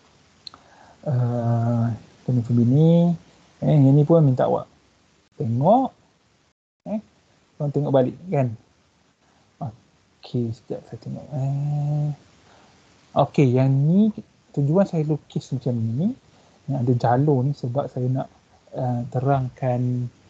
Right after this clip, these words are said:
supaya lebih mudah. Kalau kita faham, kita faham dengan cara pandang begini, maka bila kita ada, uh, bila kita buat kamiran ganda dua pada rantau yang,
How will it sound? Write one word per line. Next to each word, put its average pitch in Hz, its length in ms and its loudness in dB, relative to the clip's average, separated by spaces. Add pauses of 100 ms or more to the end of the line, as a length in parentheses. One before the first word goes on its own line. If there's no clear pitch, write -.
(540)
supaya 123 380 -4
lebih 131 240 0
mudah. 135 260 0 (140)
Kalau 117 160 -6
kita 127 100 -6
faham, 127 380 -2 (480)
kita 151 100 -2
faham 131 380 -2
dengan 123 320 0 (580)
cara 123 300 0
pandang 123 480 0
begini, 123 480 -2 (100)
maka 127 300 -2
bila 123 160 -2
kita 120 240 -4
ada, 123 240 -2 (480)
uh, 117 320 0
bila 120 160 0
kita 123 240 -4
buat 123 240 -2
kamiran 127 560 2
ganda 123 320 2
dua 123 240 0
pada 127 180 -2
rantau 127 640 0
yang, 123 320 -2